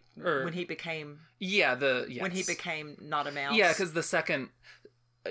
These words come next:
Speaker 1: y-, yes. I guess let's briefly, there's three segments of Cinderella two, Dreams Come True.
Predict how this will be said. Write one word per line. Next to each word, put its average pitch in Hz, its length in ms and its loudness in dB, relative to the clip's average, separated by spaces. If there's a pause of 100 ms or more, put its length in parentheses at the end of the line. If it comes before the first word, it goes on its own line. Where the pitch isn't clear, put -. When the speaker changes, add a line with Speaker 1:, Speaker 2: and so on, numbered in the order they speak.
Speaker 1:
y-, 127 380 -8
yes. - 560 -8
I 147 140 4
guess 175 240 2
let's 143 200 0
briefly, 147 600 0 (160)
there's 143 240 0
three 190 240 2
segments 151 560 0
of 120 100 -2
Cinderella 123 440 0
two, 127 200 -4
Dreams 120 320 -4
Come 113 240 -6
True. 117 400 -2